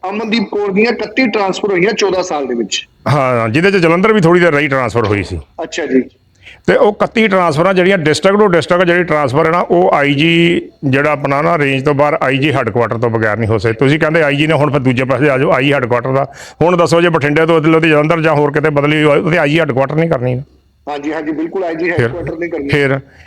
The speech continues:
Speaker 2: ਇੱਥੋਂ ਕਿੱਦਾਂ ਤੁਸੀਂ ਕਹਿ ਸਕਦੇ? ਫਿਰ ਤੁਹਾਨੂੰ ਮੈਂ ਇੱਕ ਹੋਰ ਪਰਤ ਦਿਖਾਉਣਾ। ਜੇ ਆਈ ਜੀ ਹੈੱਡਕੁਆਟਰ ਦਾ ਰੋਲ ਨਹੀਂ ਤੇ ਤਿੰਨ ਐਨ ਡੀ ਪੀ ਐਸ ਐਕਟ ਪਰਚੇ ਦੇ ਦਰ-, ਦਰਜ ਹੋਣ ਤੋਂ ਬਾਅਦ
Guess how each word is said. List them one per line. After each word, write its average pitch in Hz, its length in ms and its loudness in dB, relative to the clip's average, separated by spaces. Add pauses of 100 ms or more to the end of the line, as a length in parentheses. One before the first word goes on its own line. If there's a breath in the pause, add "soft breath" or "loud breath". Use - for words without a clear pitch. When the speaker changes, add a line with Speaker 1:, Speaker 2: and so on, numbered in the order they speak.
Speaker 2:
ਇੱਥੋਂ 175 220 2
ਕਿੱਦਾਂ 185 240 2
ਤੁਸੀਂ 180 200 4
ਕਹਿ 175 180 2
ਸਕਦੇ? 175 180 4 (280 loud breath)
ਫਿਰ 185 140 2
ਤੁਹਾਨੂੰ 185 240 2
ਮੈਂ 175 80 2
ਇੱਕ 170 100 0
ਹੋਰ 156 220 2
ਪਰਤ 160 240 -2
ਦਿਖਾਉਣਾ। 143 400 0 (280 loud breath)
ਜੇ 170 120 4
ਆਈ 185 120 2
ਜੀ 196 100 2
ਹੈੱਡਕੁਆਟਰ 180 380 2
ਦਾ 185 100 2
ਰੋਲ 175 220 2
ਨਹੀਂ 185 120 0
ਤੇ 185 100 2
ਤਿੰਨ 175 240 0
ਐਨ 175 140 0
ਡੀ 175 100 2
ਪੀ 175 120 0
ਐਸ 175 140 0
ਐਕਟ 170 200 -2
ਪਰਚੇ 165 280 -2
ਦੇ 175 100 2
ਦਰ-, 151 360 -2
ਦਰਜ 143 280 -2
ਹੋਣ 147 220 0
ਤੋਂ 156 100 2
ਬਾਅਦ 143 260 0